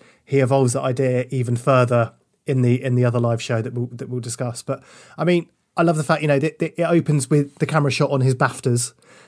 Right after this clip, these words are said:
and things like that, and it's like, once he introduces himself in the third person, you then get an Aston, like, the actual text come up with his name,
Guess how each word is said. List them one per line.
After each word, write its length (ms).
and 120
things 200
like 80
that, 200
and 120
it's 180
like, 260
once 320
he 100
introduces 400
himself 400
in 140
the 60
third 240
person, 420
you 120
then 160
get 140
an 80
Aston, 420
like, 380
the 100
actual 300
text 260
come 160
up 180
with 160
his 160
name, 460